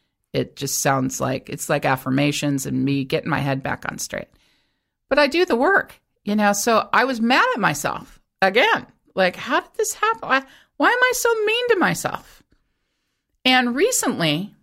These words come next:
I would say the last, like, year, I came across, um,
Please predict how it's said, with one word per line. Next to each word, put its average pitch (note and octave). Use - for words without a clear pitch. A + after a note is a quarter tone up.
I D4
would F#4+
say C4+
the A#3
last, G#3
like, E3+
year, E3+
I G3
came C#4+
across, F3
um, D#3+